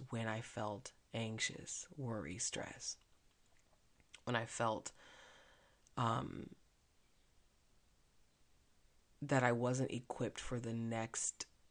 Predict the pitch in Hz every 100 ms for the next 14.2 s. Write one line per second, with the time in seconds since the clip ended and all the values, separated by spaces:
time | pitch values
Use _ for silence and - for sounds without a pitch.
0 | - 131 120 123 - 110 98 69 76 -
1 | 127 117 117 - 120 107 82 64 - 113
2 | 113 - 113 117 104 113 - - _ -
3 | - - - - - - - - - -
4 | 147 143 135 135 131 131 - 127 147 185
5 | 170 127 120 123 135 123 113 104 101 -
6 | - - _ _ _ _ - - - -
7 | - - - - - 147 143 131 131 -
8 | 120 113 104 - - - - _ _ -
9 | - - - - - _ - _ - -
10 | - - - - _ - _ - - -
11 | - 139 131 123 120 117 120 - 120 120
12 | 78 85 - - 127 127 120 113 117 -
13 | 110 107 - 110 110 107 110 - 110 110
14 | 104 107